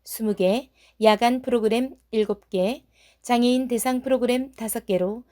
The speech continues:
총 서른두 개 프로그램 기획하고 수강생 모집 기간은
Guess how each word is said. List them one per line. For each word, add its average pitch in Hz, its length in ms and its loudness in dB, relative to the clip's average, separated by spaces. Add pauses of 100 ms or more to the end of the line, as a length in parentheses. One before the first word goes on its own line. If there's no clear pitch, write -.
(240)
총 294 380 -2 (200)
서른두 262 460 -2
개 214 220 2
프로그램 240 600 0 (160)
기획하고 214 760 0 (280)
수강생 294 600 -2
모집 233 320 0
기간은 185 540 -2